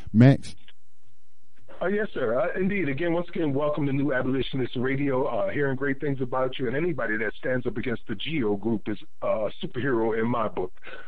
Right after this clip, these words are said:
Speaker 2: Um, I'd like to just start out basically by asking a simple question. What does the G O group represent to you?
Speaker 1: So, wow. So, if, yeah, if you wanna go ahead and answer that question, uh, while I try to get, uh, Max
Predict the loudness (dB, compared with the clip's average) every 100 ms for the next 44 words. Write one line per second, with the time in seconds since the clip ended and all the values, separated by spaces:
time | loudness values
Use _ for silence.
0 | -6 -4 0 0 -2 -4 -4 -2 -2 -2
1 | -2 -2 -4 -2 0 2 0 0 -2 -2
2 | -2 0 2 2 0 0 -2 0 -2 -2
3 | 0 0 0 -4 -4 -6 -6 -4 -2 0
4 | -2 -2 0 0 0 2 2 0 0 0
5 | 0 0 0 -2 -2 -2 -2 -2 -6 -6
6 | -6 -6 -6 -6 -6 -6 -6 10 12 12
7 | 12 12 10 4 0 0 6 10 10 10
8 | 8 8 8 6 12 12 12 12 12 12
9 | 12 12 12 12 12 10 10 10 10 10
10 | 10 10 8 8 8 8 4 4 4 -2
11 | -4 4 8 8 10 10 10 8 8 8
12 | 10 10 8 6 6 6 6 6 4 0